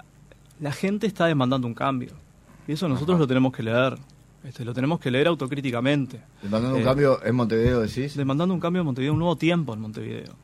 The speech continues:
Speaker 1: Hay un nuevo tiempo que se está demandando en Montevideo y hay un nuevo tiempo que se está abriendo también por la oportunidad de poder nuevamente poner a trabajar de manera colaborativa el gobierno departamental y el gobierno nacional.
Speaker 2: Ajá.
Speaker 1: Eh,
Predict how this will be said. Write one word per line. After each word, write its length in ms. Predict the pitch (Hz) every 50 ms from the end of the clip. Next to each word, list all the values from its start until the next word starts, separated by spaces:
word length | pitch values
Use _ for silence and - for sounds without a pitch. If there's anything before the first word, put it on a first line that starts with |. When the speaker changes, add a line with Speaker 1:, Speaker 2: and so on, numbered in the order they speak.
| - - - - - -
Speaker 1:
Hay 140 | - 170 175
un 80 | 156
nuevo 180 | 135 123 120 113
tiempo 380 | - 127 127 120 110 123 113
que 80 | 110 110
se 100 | - 117
está 300 | 107 - 123 123 117 113
demandando 420 | 113 110 113 110 117 123 127 127
en 60 | 127 123
Montevideo 400 | 123 120 113 - 120 123 135 151
y 40 | 165
hay 120 | 170 165
un 80 | 151 151
nuevo 200 | 156 160 151 135
tiempo 300 | - 151 160 160 180 165
que 60 | 143
se 120 | 117 127
está 160 | 120 - 143 139
abriendo 540 | 135 131 135 143 151 160 165 170 180 196 180 - - - - -
también 300 | - - 117 120 131 147
por 100 | 156 180 165
la 60 | 143
oportunidad 540 | 123 123 120 - - 127 113 117 127 143 160
de 60 | 170
poder 460 | 156 - 127 127 135 147 151 160 170 - - - - - - - - - - -
nuevamente 760 | 123 139 147 147 139 143 151 156 156 156 175 175 185 185 185 - - - - - - -
poner 340 | - 127 131 123 131 151 165
a 80 | 185 185
trabajar 640 | 180 139 123 123 123 - - 147 147 131 127 131 - -
de 120 | 123 113
manera 280 | 110 117 123 131 143 135
colaborativa 680 | 123 120 113 113 117 117 120 113 - 143 139 151 165 175
el 100 | 160 131
gobierno 360 | 117 120 131 135 139 151 147
departamental 600 | 135 - - 117 107 117 113 117 117 123 131 135
y 40 | 160
el 100 | 147 123
gobierno 280 | 113 117 123 123 131
nacional. 520 | 123 110 104 - 117 117 127 139 131 107 - - -
Speaker 2:
Ajá. 280 | 95 92 82 92 85 78 -
Speaker 1:
Eh, 460 | - 107 104 104 101 101 101 -